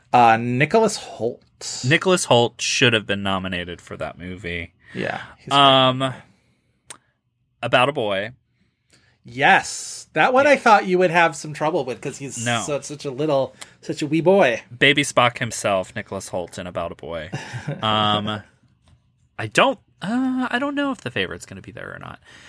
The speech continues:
Speaker 2: Nicholas Hoult has also had a good, weird set of movies. He also has X-Men First Class, which shows up for a lot of people. I'm gonna say X-Men First Class.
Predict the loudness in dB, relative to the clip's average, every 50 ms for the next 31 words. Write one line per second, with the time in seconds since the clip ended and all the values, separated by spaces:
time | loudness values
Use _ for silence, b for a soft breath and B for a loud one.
0 | B B B -4 0 2 2 2 4 4 4 2 2 0 2 4 4 4 4 4
1 | 0 2 4 4 4 6 4 4 2 -2 -12 _ _ _ _ -12 -12 -10 -4 2
2 | 2 2 2 2 -2 -2 0 0 0 0 -2 -2 -2 -2 -2 -2 -4 -6 -6 -4
3 | -4 -6 -6 -4 -6 -6 0 4 4 4 6 4 2 4 4 2 0 2 0 0
4 | 0 0 -4 -4 -6 -4 -8 -10 -10 -10 -8 -2 2 4 4 4 4 2 -2 -6
5 | -6 -6 -4 0 2 2 2 2 0 -2 -2 -2 -2 -2 -2 -4 -4 -2 -2 0
6 | 0 -2 -4 -6 -10 -14 -12 -12 -12 -14 -14 -12 -12 -12 -12 -10 -8 -8 -8 -8
7 | -10 -12 -20 -20 -20 -20 -20 -20 -18 -16 -16 -16 -16 -16 -18 -18 -18